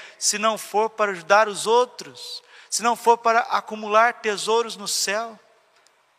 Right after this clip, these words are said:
Está escrito em Lucas capítulo doze, versículo vinte.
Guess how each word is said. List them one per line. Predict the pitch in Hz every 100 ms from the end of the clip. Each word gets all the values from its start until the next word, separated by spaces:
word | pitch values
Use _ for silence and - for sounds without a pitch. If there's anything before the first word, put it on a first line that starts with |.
| _ _ _ _ _ _ _ _ _ _ -
Está | - 160
escrito | 151 - - 165 170 - 131 113 _ - _ _ _
em | 165
Lucas | 151 160 165 160
capítulo | - 147 - 147 160 147
doze, | 123 156 170 147 120 - _ _ _ -
versículo | 151 147 160 - 160
vinte. | 135 160 170 - -